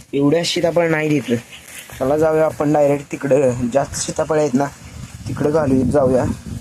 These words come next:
आज आपण घातले सँडल, कारण चप्पल घातली होती, चप्पलाच त्या दिवशी निघाला पानाच. मग काय करायचो, चप्पलाचा पाना निघाला.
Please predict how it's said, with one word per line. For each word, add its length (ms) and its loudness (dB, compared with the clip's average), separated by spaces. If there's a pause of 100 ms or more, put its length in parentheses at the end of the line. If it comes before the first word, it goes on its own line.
(720)
आज 100 0
आपण 260 0
घातले 300 0
सँडल, 360 0
कारण 680 0 (420)
चप्पल 280 0
घातली 260 0
होती, 200 0
चप्पलाच 460 0
त्या 100 2
दिवशी 200 0
निघाला 320 0 (120)
पानाच. 380 -2 (560)
मग 140 2
काय 180 0
करायचो, 500 0
चप्पलाचा 920 -4 (100)
पाना 220 -2
निघाला. 300 0